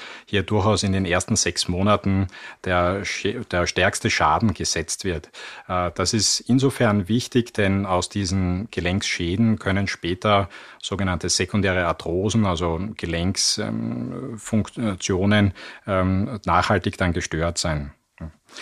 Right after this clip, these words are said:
Und, ähm, da muss man sagen, die Funktionseinschränkung langfristig, die durch so ein irreparabel geschädigtes Gelenk, äh, passiert ist, die lässt sich dann auch nicht mehr einholen.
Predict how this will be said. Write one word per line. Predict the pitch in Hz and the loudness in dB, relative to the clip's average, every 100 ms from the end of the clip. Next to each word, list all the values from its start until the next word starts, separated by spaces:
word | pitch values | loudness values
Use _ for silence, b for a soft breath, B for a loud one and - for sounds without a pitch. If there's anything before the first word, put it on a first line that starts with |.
| B B B | B B B
Und, | 101 90 95 - | -2 2 2 2
ähm, | 101 95 95 95 98 - _ - | 4 6 6 4 2 -2 _ 0
da | 87 87 95 92 82 | 4 6 6 4 0
muss | 110 87 | -6 -2
man | 101 | -2
sagen, | 90 92 90 95 101 104 - | 2 2 2 2 0 0 -4
die | 92 | -2
Funktionseinschränkung | 98 92 92 95 90 92 - 98 101 101 104 - | -2 -2 0 0 2 0 2 2 2 2 0 -2
langfristig, | 95 80 101 - 98 - 98 - B B - | -2 0 0 0 -2 0 -4 -4 B B -8
die | 101 | -4
durch | 95 95 | -2 -2
so | - 90 | -2 -2
ein | 87 90 101 117 127 | 0 -2 -4 -8 -8
irreparabel | 117 107 104 98 90 92 92 | -4 -2 0 2 2 2 0
geschädigtes | 95 - 90 92 95 - | -2 -2 -2 -2 -4 -2
Gelenk, | 87 80 87 101 - | -2 0 0 -2 -2
äh, | 98 90 90 95 104 - | 0 2 0 -2 -6 -8
passiert | 95 - 92 101 | -4 -2 -2 -2
ist, | 104 87 | -2 -2
die | 101 | -2
lässt | 87 87 | -2 -2
sich | 101 - | -4 -2
dann | 80 | 0
auch | 90 | 0
nicht | 87 85 - | 0 -4 -4
mehr | 78 | -4
einholen. | 78 80 80 73 | -4 -6 -8 -8